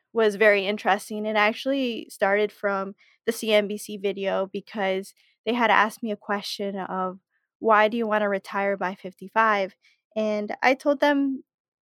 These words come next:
the reason was because I wanted to eventually give back.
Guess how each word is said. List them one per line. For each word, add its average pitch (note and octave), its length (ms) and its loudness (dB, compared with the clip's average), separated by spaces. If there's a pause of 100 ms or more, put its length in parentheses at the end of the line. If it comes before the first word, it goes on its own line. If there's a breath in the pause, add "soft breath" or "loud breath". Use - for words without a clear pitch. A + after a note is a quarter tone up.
(220)
the D#4+ 140 6
reason E4 380 6
was D4 180 6
because C#4 320 2
I B3+ 140 6
wanted B3 320 2
to A#3+ 300 2
eventually A3+ 480 0
give G3+ 260 -2
back. E4+ 400 2